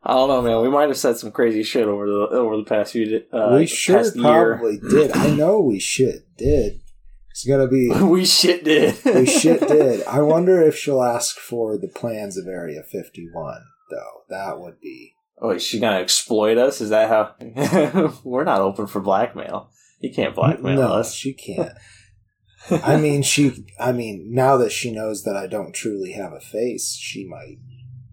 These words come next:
Speaker 2: try.
Speaker 1: You, you don't think you're that intimidating? Like, just seeing you is not enough for her to just, like, back the fuck off?
Speaker 2: Well, dude, okay, you talked about the dulcet tone, right?
Speaker 1: <laughs>
Speaker 2: My philosophy is,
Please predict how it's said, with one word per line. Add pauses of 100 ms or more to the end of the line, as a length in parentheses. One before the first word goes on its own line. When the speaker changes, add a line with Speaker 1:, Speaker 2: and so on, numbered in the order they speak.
(160)
Speaker 2:
try. (240)
Speaker 1:
You,
you
don't
think
you're
that
intimidating?
Like,
just
seeing
you
is
not
enough
for
her
to
just,
like,
back
the
fuck
off?
Speaker 2:
Well,
dude,
okay,
you
talked
about
the
dulcet
tone,
right? (100)
Speaker 1:
<laughs>
Speaker 2:
My
philosophy
is,